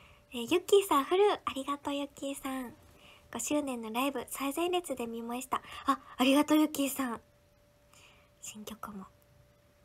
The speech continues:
りがとうございます。嬉しいね。ハルポン、ひなほちゃんの新曲を聴いて、歌詞に感涙したって言ってたよ。マメも感涙しました。え、お話ししたの？豆柴さん。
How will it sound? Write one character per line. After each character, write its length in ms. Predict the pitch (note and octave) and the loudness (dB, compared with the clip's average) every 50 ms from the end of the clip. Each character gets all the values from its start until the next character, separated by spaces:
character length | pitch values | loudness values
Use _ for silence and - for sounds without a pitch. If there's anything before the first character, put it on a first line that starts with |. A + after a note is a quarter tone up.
| _ _ - | _ _ -20
り 60 | - - - - - | -20 -20 -18 -18 -20
が 60 | - - | -18 -18
と 80 | - - | -18 -20
う 100 | - - | -20 -20
ご 80 | - | -20
ざ 80 | - - | -20 -20
い 100 | - - - - | -20 -20 -20 -20
ま 60 | - | -20
す。 100 | - _ _ - - _ _ - - - - - - - - - - - - _ - - - _ _ _ _ - | -20 _ _ -20 -20 _ _ -20 -20 -20 -20 -20 -20 -20 -20 -20 -20 -20 -20 _ -20 -20 -20 _ _ _ _ -14
嬉 240 | A3+ A3+ B3 - - | -14 -12 -10 -10 -10
し 100 | - - | -10 -10
い 40 | D#4 D4 | -10 -10
ね。 320 | B3 A3 A3 A3 A#3 A#3 _ _ _ _ _ _ _ _ _ _ _ _ - - - - - - _ _ _ _ _ _ _ _ _ - | -10 -10 -12 -12 -14 -16 _ _ _ _ _ _ _ _ _ _ _ _ -20 -20 -20 -20 -20 -20 _ _ _ _ _ _ _ _ _ -12
ハ 120 | - - | -6 -2
ル 120 | D#4 E4+ E4 | -2 -2 -2
ポ 180 | - - C4+ | -2 -2 -2
ン、 80 | B3+ A#3+ | -2 -2
ひ 120 | A#3+ C4 | -4 -6
な 120 | B3 B3 B3 | -6 -6 -6
ほ 140 | B3+ C#4+ C4+ | -6 -6 -6
ち 120 | - - | -4 -4
ゃ 80 | C#4 C#4 | -4 -4
ん 80 | C4+ | -4
の 80 | C#4 C#4 | -6 -6
新 280 | - - C#4 C#4 C#4 | -6 -6 -6 -6 -6
曲 300 | C#4 - C#4 - - C#4 | -6 -8 -10 -8 -6 -6
を 80 | C4+ C4+ | -6 -6
聴 200 | - - C#4+ C4+ | -6 -8 -8 -8
い 40 | C4+ | -8
て、 160 | - - - - - | -8 -10 -10 -10 -10
歌 80 | - | -8
詞 160 | D4 - D4+ | -6 -6 -4
に 160 | C4+ B3 A#3+ A#3+ | -4 -6 -6 -8
感 280 | - B3+ B3 B3 B3 | -6 -6 -6 -6 -4
涙 180 | B3+ B3+ C4 C4 | -4 -4 -4 -4
し 120 | B3+ - | -6 -4
た 120 | - C#4 C#4 | -4 -4 -6
っ 40 | |
て 160 | C#4 - - A3 | -6 -8 -10 -8
言 120 | - A#3 | -8 -10
っ 20 | A#3 | -10
て 160 | - - B3+ | -8 -10 -10
た 140 | C4 - A3+ | -8 -8 -6
よ。 160 | A3+ B3 A#3 - | -6 -6 -6 -6
マ 100 | - C4+ | -6 -6
メ 120 | C4+ C4+ B3+ | -4 -4 -6
も 140 | A#3+ A3+ | -6 -8
感 180 | A3+ - B3+ A#3 | -8 -10 -10 -10
涙 140 | A#3 A#3+ B3 | -10 -10 -12
し 100 | - B3+ | -12 -12
ま 80 | A#3+ B3 | -14 -14
し 80 | - | -14
た。 60 | - - - _ - - - - - - - | -18 -20 -20 _ -20 -20 -20 -20 -12 -2 4
え、 120 | F4 G4+ G#4 G4+ | 6 6 6 6
お 40 | D#4 | 4
話 440 | E4+ G4+ G#4 A4+ A#4 A4+ - A4+ | 4 6 6 6 6 6 4 2
し 20 | A4+ | 4
し 60 | - | 4
た 160 | - G#4+ G#4 | 4 6 6
の？ 180 | F4 C#4+ C4 C4+ | 6 4 2 2
豆 220 | C#4+ C#4 B3+ B3 B3 | 0 -2 -4 -4 -6
柴 320 | - - - - A#3+ A#3+ | -8 -8 -8 -6 -6 -6
さ 180 | - - A3 G#3 | -4 -4 -8 -8
ん。 80 | - | -8